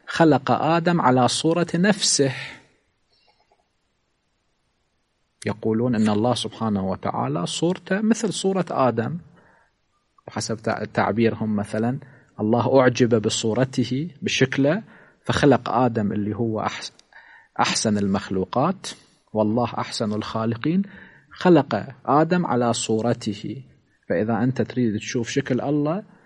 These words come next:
شوف آدم عليه الصلاة والسلام وذرية آدم. تعالى الله عما يقول هؤلاء الظالمون علواً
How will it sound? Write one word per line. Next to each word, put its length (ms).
شوف 340
آدم 420
عليه 240
الصلاة 480
والسلام 640
وذرية 540
آدم. 400
تعالى 380
الله 280
عما 300
يقول 380
هؤلاء 540
الظالمون 640
علواً 500